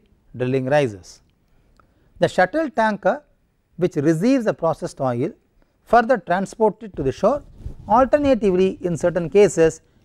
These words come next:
instead of shuttle tankers, people use directly pipelines to transfer the processed oil from the platform. This is a very clear photograph on a Sea State six which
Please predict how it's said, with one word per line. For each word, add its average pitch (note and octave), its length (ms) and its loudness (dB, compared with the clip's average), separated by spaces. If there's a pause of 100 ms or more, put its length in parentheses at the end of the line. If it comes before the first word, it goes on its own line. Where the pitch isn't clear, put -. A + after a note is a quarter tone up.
(120)
instead F#3 340 -2
of F3 120 0
shuttle G3 280 -2
tankers, C#3+ 580 -4 (200)
people G3 260 -4
use E3 220 0
directly D3 520 -4
pipelines C#3+ 680 -4 (380)
to C#3 80 -4
transfer C3+ 560 -4 (320)
the C3 100 -6
processed - 540 -8
oil B2 320 -6 (420)
from B2 200 -6
the E3+ 80 -6
platform. D#3+ 420 -8 (2000)
This F#3 140 4
is F3+ 40 -4
a F#3 80 2
very G3+ 200 2
clear F#3 280 0
photograph E3+ 560 -2
on D#3+ 140 -4
a D3+ 60 -4
Sea F3+ 220 -4
State - 380 -4
six - 500 -4 (340)
which D#3 220 -6